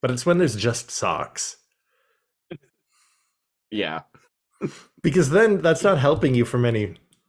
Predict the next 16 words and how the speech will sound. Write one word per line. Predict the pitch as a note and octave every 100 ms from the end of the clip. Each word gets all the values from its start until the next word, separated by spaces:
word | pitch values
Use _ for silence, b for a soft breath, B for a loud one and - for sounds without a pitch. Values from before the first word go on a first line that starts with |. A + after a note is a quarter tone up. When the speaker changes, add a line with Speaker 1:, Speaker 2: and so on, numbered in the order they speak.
| _ _ _ _ _ _
Speaker 1:
stuff | - F3+ E3+
on | -
the | G2
floor | - B2+ A2
anyway. | B2 B2+ D2 - - - _
Speaker 2:
Right, | - E3 C#3+ G#2 F2+
right. | A2+ G#2+ G2+ -
Speaker 1:
And | F#3+
there's | G#3
nothing | C4 B3 G3+
worse | C3+ C#3 -
than | A#2+
wet, | F2+ G#2+ G#2+
damp | G2 G#2 A2
socks. | - F#2+ G#2+ - - -
Speaker 2:
<laughs> | -